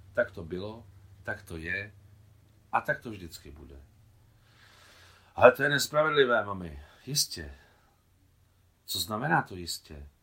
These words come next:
No, to znamená, že čím déle žiju, tím jasněji chápu, že to není vláda,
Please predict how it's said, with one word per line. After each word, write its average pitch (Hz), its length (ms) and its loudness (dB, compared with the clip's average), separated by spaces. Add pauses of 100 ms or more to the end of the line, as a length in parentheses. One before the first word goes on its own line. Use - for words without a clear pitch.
(540)
No, 107 60 -12
to 147 160 -2
znamená, 127 500 -2
že 113 120 -12
čím 151 280 0
déle 151 280 -2
žiju, 85 420 -8 (460)
tím 110 180 -8
jasněji 131 400 -2
chápu, 107 640 -6 (340)
že 110 160 -8
to 143 120 -6
není 151 220 -4
vláda, 92 680 2